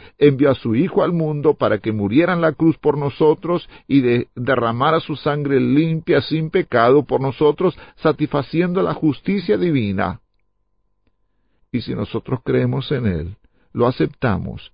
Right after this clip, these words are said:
lo seguimos, lo obedecemos, experimentaremos la seguridad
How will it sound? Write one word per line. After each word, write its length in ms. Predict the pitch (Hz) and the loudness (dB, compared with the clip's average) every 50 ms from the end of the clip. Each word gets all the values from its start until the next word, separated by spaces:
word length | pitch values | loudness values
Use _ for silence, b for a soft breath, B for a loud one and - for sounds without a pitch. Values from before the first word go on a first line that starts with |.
| _ _ | _ _
lo 220 | - - 127 147 147 | 0 4 4 4 4
seguimos, 680 | - - 165 156 160 156 120 95 - - 101 - - | 4 2 0 2 2 0 0 -2 -4 -8 -12 -10 -4
lo 140 | 135 135 143 | 2 4 4
obedecemos, 880 | 147 170 175 180 170 - - 123 101 90 85 - - - - - - _ _ _ _ _ _ _ _ _ | 4 4 0 -2 -4 -4 -4 -4 -4 -4 -4 -6 -10 -12 -16 -18 -20 _ _ _ _ _ _ _ _ _
experimentaremos 1300 | - 104 - - - - 110 107 110 113 113 117 113 - 120 113 104 90 80 80 80 78 - - - - _ _ _ _ _ _ _ _ _ _ _ _ _ _ _ | -4 -4 -4 -4 -4 -2 -2 0 0 0 -2 -4 -4 -4 -4 -2 0 -2 -2 -2 -6 -8 -10 -12 -16 -18 _ _ _ _ _ _ _ _ _ _ _ _ _ _ _
la 160 | - 98 95 | -4 -4 -4
seguridad 680 | - - - 110 98 110 110 123 123 113 104 95 104 98 | -2 -2 -2 -2 0 -2 -2 -2 -4 -4 -6 -6 -6 -8